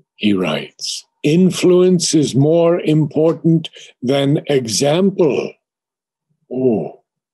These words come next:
influence is not the outward authority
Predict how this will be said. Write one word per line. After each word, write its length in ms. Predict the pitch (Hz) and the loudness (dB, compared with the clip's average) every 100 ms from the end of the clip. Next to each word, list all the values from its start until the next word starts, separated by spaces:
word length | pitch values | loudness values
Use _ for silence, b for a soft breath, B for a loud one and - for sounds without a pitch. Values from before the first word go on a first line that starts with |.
| _ B B B B | _ B B B B
influence 760 | 135 151 123 156 147 151 120 131 | 0 0 0 0 2 0 0 -2
is 200 | 117 120 | -2 0
not 400 | 117 151 202 - | 0 0 -2 -2
the 220 | 160 156 | 0 0
outward 500 | 143 151 151 151 127 | 0 -2 -2 -2 0
authority 920 | 123 110 143 127 123 101 120 113 101 | -2 -2 0 0 0 -4 -4 -4 -6